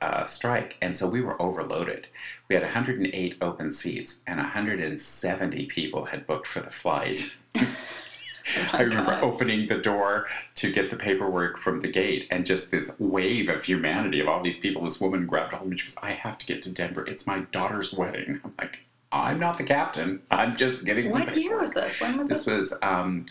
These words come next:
Speaker 1: August of nineteen ninety-eight.
Speaker 2: Okay.
Speaker 1: So I went back down, and, uh, the two other ladies I was fl-, I were part of the cabin crew, and I said to the, uh, captain and the first officer, I said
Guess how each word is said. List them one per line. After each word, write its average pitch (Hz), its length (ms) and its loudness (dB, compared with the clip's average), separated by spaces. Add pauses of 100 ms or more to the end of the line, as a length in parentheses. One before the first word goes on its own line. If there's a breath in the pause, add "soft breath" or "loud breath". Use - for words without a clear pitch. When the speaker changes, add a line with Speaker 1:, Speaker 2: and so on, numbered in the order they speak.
Speaker 1:
August 107 380 0
of 92 100 -6
nineteen 95 360 -2
ninety-eight. 85 580 -2
Speaker 2:
Okay. 180 280 -8 (640 loud breath)
Speaker 1:
So - 220 2
I 92 100 4
went 127 160 0
back 107 180 0
down, 92 380 2
and, 82 340 -4
uh, - 60 -2
the - 140 -4
two 101 160 -2
other 95 160 2
ladies 87 340 2
I 87 60 0
was 85 200 -2
fl-, 82 100 -2 (100)
I 85 160 -2 (240)
were - 240 -4
part 90 220 4
of 85 40 -2
the 82 80 -2
cabin 85 320 0
crew, 82 160 -4
and 82 100 0
I 78 60 -2
said 80 320 0
to - 140 -4
the, 76 200 -4
uh, 71 220 -2 (600 loud breath)
captain 90 380 2
and 76 100 -2
the - 40 -6
first 78 220 0
officer, 71 260 -6
I 80 40 -4
said - 340 -6